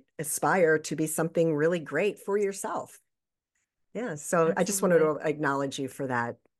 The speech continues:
Speaker 1: 'cause
Speaker 2: Thank
Speaker 1: it's really
Speaker 2: you.
Speaker 1: awesome. So,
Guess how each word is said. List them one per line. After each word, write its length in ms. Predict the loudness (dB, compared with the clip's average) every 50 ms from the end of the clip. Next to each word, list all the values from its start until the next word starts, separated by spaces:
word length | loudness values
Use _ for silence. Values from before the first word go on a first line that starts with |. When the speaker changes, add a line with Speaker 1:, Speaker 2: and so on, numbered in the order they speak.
| _ _ -16 -10
Speaker 1:
'cause 140 | -8 -4 -4
Speaker 2:
Thank 120 | -4 -4
Speaker 1:
it's 60 | -4
really 200 | -4 -2 -2 -2
Speaker 2:
you. 40 | 0
Speaker 1:
awesome. 400 | -2 -2 -4 -6 -10 -10 -10 -12 -16 _ _ -20 -20 -20 -20 _ _ _ _ _ _ _ _ _ _ _ _
So, 520 | -8 0 4 8 8 8 8 6 4 0